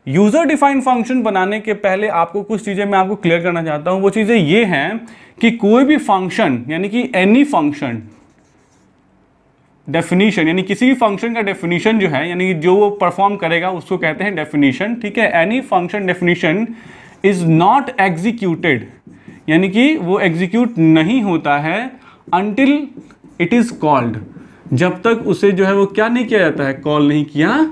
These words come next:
जाता है। इसका मतलब क्या हुआ कि any function definition, कोई भी फंक्शन हो,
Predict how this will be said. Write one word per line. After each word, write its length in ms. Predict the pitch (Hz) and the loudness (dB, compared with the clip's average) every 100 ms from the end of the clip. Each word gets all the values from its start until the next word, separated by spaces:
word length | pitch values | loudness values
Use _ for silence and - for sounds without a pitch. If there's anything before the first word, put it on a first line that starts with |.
| - | -4
जाता 380 | 127 123 117 131 | -4 -4 -2 -2
है। 120 | 127 | -2
इसका 180 | 139 170 | -4 -2
मतलब 340 | 165 165 226 226 | -2 0 -2 0
क्या 120 | 214 | -2
हुआ 260 | 170 180 254 262 - - - | 0 -4 -6 -10 -20 -16 -2
कि 120 | 208 208 | 0 2
any 240 | 208 302 | 2 0
function 400 | 311 240 226 233 | 0 -2 -2 -2
definition, 420 | 196 190 180 208 208 | -2 -2 -4 -2 0
कोई 180 | 208 233 | 2 2
भी 60 | |
फंक्शन 440 | 233 185 170 196 180 | 2 0 0 -2 -2
हो, 140 | 175 | 0